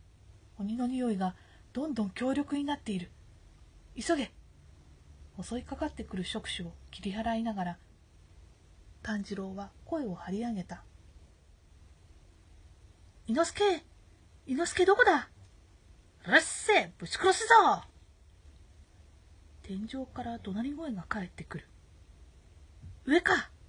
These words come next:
どうやら屋根の上を同じ方向に走っているらしい。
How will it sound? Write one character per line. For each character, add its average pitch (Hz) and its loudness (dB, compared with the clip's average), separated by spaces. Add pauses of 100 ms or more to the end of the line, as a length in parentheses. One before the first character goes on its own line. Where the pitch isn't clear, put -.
(920)
ど 269 -8
う 247 -4
や 202 -4
ら 190 -8 (240)
屋 302 -4
根 339 -4
の 233 -2
上 190 -2
を 180 -8 (400)
同 175 -4
じ 247 -10
方 311 -12
向 - -12
に 311 -10
走 311 -8
っ 320 -12
て - -8
い 202 -4
る 180 -4
ら 165 -8
し 170 -8
い。 160 -14